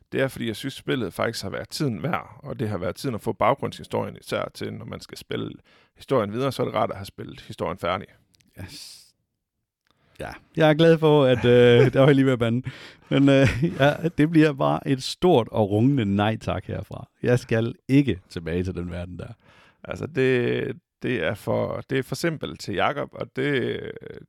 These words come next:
Speaker 1: det vi-, det havde, det vidste jeg jo ikke, da jeg startede spil, for det vidste jeg jo ikke, det var så stringent. Normalt så plejer du i en singleplayer-del at have lidt mere kompleksitet,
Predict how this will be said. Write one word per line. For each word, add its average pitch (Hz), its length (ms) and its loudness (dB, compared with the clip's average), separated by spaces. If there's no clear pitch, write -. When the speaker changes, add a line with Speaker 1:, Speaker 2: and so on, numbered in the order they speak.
Speaker 1:
det 127 120 -4
vi-, 117 220 -4
det 139 120 -4
havde, 85 240 -6
det 123 100 -6
vidste 131 240 -6
jeg 67 60 -6
jo 76 60 -6
ikke, 113 160 -8
da 92 80 -6
jeg 85 80 -10
startede 139 240 -2
spil, 123 220 -6
for 110 120 -8
det 107 100 -6
vidste 110 240 -8
jeg 101 40 -6
jo - 20 -4
ikke, - 140 -10
det 98 100 -12
var 135 120 0
så - 180 -8
stringent. - 480 -10
Normalt 110 380 -2
så 95 80 -8
plejer 104 320 0
du 82 120 -4
i 82 40 -10
en 80 100 -14
singleplayer-del 104 760 -8
at - 60 -16
have 110 400 2
lidt 98 220 -12
mere 98 140 -6
kompleksitet, - 880 -8